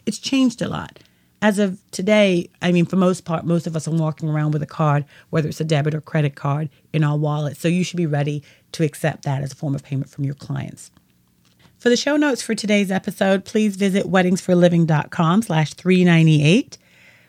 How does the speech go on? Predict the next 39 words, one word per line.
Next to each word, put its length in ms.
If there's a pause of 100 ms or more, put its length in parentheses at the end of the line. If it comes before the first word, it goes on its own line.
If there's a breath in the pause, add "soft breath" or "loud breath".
(120)
Weddingsforaliving 760
dot 220
com 340
slash 380
three 320
nine 300
eight. 240
That's 220
the 140
episode 380
number 240
for 160
today. 500 (460 soft breath)
If 80
you 60
have 160
any 100
questions, 640 (300 loud breath)
please 260
feel 160
free 240
to 60
post 320
your 80
comments 760 (300 soft breath)
and 160
questions, 380
of 80
course, 400 (360 loud breath)
on 280
that 240
page, 500
weddingsforaliving 640
dot 180
com 320
slash 380
three 260
nine 240
eight. 260